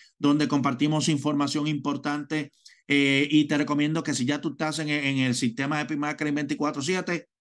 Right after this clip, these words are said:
te unas a nuestro grupo de Facebook y a nuestro grupo de WhatsApp, donde compartimos información exclusiva. Ahora,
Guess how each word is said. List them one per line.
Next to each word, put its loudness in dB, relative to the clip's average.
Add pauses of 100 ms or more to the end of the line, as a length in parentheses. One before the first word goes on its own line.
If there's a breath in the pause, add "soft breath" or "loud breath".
(320)
te 4
unas 2 (440)
a 2
nuestro 0
grupo 4
de 0
Facebook 0
y -2
a -2
nuestro -4
grupo 2
de 0
WhatsApp, -2
donde -2
compartimos 0
información -2
exclusiva. 0 (1300)
Ahora, -2